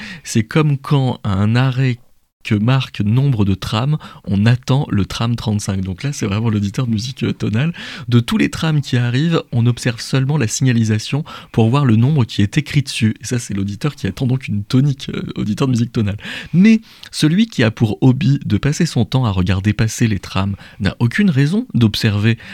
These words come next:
la signalisation plus que les roues, les portes, les vitres ou le receveur. Et là,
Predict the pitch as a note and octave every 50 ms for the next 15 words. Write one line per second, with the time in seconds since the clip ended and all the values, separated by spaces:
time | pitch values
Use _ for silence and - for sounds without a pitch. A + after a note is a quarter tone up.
0 | - - - G2+ G2+ G2 - A#2+ A2+ G#2+ G2+ G#2 G2+ G2 G2 G2+ - - C3 B2
1 | A#2 - - C#3 B2+ - - B2 A2 A#2 C3+ D3+ F3+ G3 G#3+ - - A2+ A#2 A#2
2 | - - F3 F3 - - - A#2 A2+ A2+ A2 A#2+ E3 F3 - - - A#2 A2+ G#2+
3 | C3 C3+ - B2+ A2+ A2 A2 B2 - - - - F3+ D#3 - - G#2 - C#3+